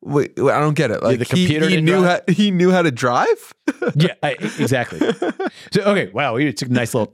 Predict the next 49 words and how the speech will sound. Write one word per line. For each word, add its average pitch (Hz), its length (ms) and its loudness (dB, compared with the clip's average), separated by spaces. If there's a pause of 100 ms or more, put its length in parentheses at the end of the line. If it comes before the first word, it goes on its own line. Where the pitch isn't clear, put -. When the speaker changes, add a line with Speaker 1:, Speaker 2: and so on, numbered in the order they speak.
(100)
Speaker 1:
Of 127 60 2
Speaker 2:
V 143 80 4
R 131 80 4
Speaker 1:
course. - 140 2
Speaker 2:
tangent 139 260 0
there. 139 140 0 (180)
But, 170 100 2
it, 180 240 -6
okay, 156 280 -2
I 147 80 -2
wanna 226 140 0
ask 180 120 -2
you 160 60 0
about 120 160 -2
this. - 320 -4 (280)
The, - 140 0
the 127 140 2
advertising 120 500 -2
thing. 73 340 -10
Speaker 1:
Yeah. 113 200 0
Speaker 2:
Like, 110 240 -2
uh, 120 200 0
how 135 140 -2
do 208 80 -4
you 190 80 0
make 151 260 0
money 127 340 0
on 113 180 -2
your 95 80 -8
podcast? 90 320 -8
Speaker 1:
Yeah. 123 260 0 (340)
I, 156 240 -2
I 165 120 0
never 123 600 0 (720)
enjoyed 120 540 2
the 110 100 2
idea 104 340 0 (100)
of 104 220 -4 (100)
advertising 104 600 -4
on 98 60 -6
my 92 120 -6
podcast, - 600 -8 (100)
Speaker 2:
Mm. - 100 -20
Speaker 1:
except 170 460 -2
if 147 180 -2
it 151 80 2
was 123 220 2
things 123 280 -2
that 117 120 0